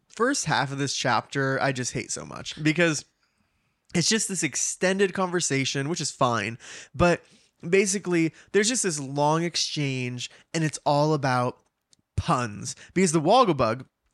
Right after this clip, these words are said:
makes a very minor play on words about how the sawhorse is broken, and he's like, "Oh, well,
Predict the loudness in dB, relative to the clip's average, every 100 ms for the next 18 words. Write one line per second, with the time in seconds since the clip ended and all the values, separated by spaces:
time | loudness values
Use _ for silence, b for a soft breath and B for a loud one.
0 | _ _ _ -6 -2 0 0 2 2 2
1 | 2 2 4 4 2 0 -2 0 0 0
2 | -2 -6 -8 -10 B B -2 2 2 2
3 | 0 4 4 4 -2 -6 -2 -2 -2 -6
4 | -12 -14 B -2 0 2 4 4 4 6
5 | 4 2